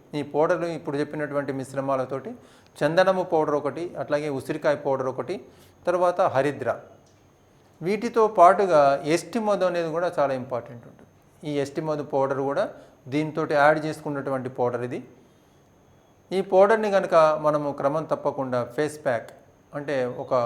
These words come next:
వారానికి రెండు మూడు సార్లు చేసుకోవచ్చు, డైలీ కూడా అవసరం లేదు. మనకు తెలిసిపోతుంది ఒక రెండు మూడు సార్లు చేయగానే ఫేస్ ఎలా ఉంటుందో. మళ్ళీ రోజు చేయకుండా ఒక వారానికి ఒకసారి లేకుండా వారానికి రెండు సార్లు మన యొక్క చర్మం యొక్క ముడతలను బట్టి లేకుండా పింపుల్స్ని బట్టి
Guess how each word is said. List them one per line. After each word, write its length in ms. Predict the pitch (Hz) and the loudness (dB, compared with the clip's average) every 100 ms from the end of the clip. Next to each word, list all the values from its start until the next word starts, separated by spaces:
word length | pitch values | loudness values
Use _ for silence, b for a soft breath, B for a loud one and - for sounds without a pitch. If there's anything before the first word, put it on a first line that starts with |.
| 131 | 0
వారానికి 440 | 131 143 151 156 139 | 4 4 4 0 -4
రెండు 180 | 135 | -4
మూడు 140 | 139 139 | -4 -2
సార్లు 300 | 143 139 143 | 2 2 2
చేసుకోవచ్చు, 460 | 127 127 131 123 123 | -6 -6 -8 -8 -6
డైలీ 240 | 127 135 | -4 -4
కూడా 200 | 139 143 131 | -2 0 0
అవసరం 280 | 123 135 127 | -2 -8 -8
లేదు. 180 | 131 190 - b b b _ 156 | -8 -10 -14 b b b _ 0
మనకు 260 | 156 165 | 2 2
తెలిసిపోతుంది 680 | 175 196 - 196 190 139 123 | 0 -2 2 2 2 -4 -6
ఒక 180 | 143 135 | -4 -2
రెండు 160 | 143 143 | -2 -4
మూడు 120 | 143 | -2
సార్లు 300 | 165 160 156 | 0 0 0
చేయగానే 380 | 147 143 143 135 | 2 2 0 -2
ఫేస్ 300 | 139 131 135 | -6 -2 0
ఎలా 160 | 127 | 0
ఉంటుందో. 380 | 120 110 107 107 b b b b - | -2 -6 -10 -12 b b b b -2
మళ్ళీ 200 | 170 180 | 0 0
రోజు 420 | 160 190 196 170 | 2 2 0 0
చేయకుండా 500 | 165 160 160 147 143 | 0 0 2 4 4
ఒక 240 | 151 156 156 143 143 | 2 -4 -4 -4 2
వారానికి 340 | 143 147 147 143 | 4 4 0 -4
ఒకసారి 480 | 135 143 135 131 | -4 0 0 0
లేకుండా 280 | 131 135 139 | -4 -4 -2
వారానికి 380 | 123 135 143 131 | 2 4 2 -2
రెండు 160 | 131 131 | -6 -2
సార్లు 400 | 135 123 123 127 B B _ | 0 0 -2 -4 B B _
మన 140 | 139 139 | -2 0
యొక్క 340 | 139 135 139 | 0 -2 -2
చర్మం 320 | 143 156 151 | -2 -2 -4
యొక్క 200 | 147 143 | -4 -2
ముడతలను 560 | 139 127 131 139 135 135 | -2 -2 0 0 0 -2
బట్టి 220 | 131 160 | -4 -4
లేకుండా 300 | 139 139 131 | -6 -4 -6
పింపుల్స్ని 520 | 127 135 131 135 135 | -6 -8 -6 -8 -6
బట్టి 440 | 131 131 135 202 | -4 -4 -4 -10